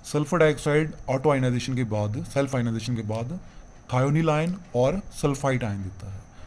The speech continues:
तो अगर हम इस रिएक्शन में देखें, जब हमने thionyl क्लोराइड को लिक्विड सल्फर डाइऑक्साइड के अंदर डिसॉल्व किया, तो हमारे पास ये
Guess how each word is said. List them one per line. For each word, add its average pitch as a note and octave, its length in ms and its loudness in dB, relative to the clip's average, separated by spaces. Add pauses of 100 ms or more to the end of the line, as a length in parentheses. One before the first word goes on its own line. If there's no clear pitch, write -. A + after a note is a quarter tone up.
(140)
तो C#3+ 60 0
अगर D#3+ 140 6
हम E3 80 4
इस F3 120 -2
रिएक्शन C#3 320 2
में D3 100 0
देखें, A2+ 300 -2 (580)
जब E3 160 6
हमने D#3 200 4 (180)
thionyl D#3 460 2
क्लोराइड B2 420 2
को A#2 240 -2 (480)
लिक्विड D3+ 360 0
सल्फर C3+ 300 -4
डाइऑक्साइड B2+ 440 0
के C3 60 -4
अंदर A#2 180 0
डिसॉल्व A2+ 400 -2
किया, G#2 300 -6 (400)
तो D3+ 60 0
हमारे C#3 340 2
पास D3 320 0
ये D3 240 0